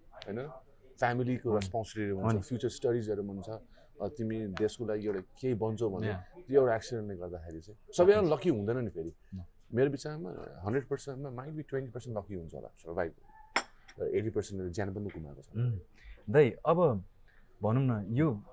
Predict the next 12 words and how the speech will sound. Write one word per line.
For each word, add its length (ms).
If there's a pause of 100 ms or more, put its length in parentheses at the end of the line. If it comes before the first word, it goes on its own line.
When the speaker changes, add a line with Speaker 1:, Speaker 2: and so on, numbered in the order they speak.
(400)
Speaker 2:
सन्दर्भमा 480
है, 180 (220)
Speaker 1:
उम्। 120
Speaker 2:
बाइकहरू 520 (420)
सजिलै, 520
अ, 200 (400)
के 80
भन्छ, 300
सस्तै 560
त 160
छैनन्। 640
Speaker 1:
उम्। 80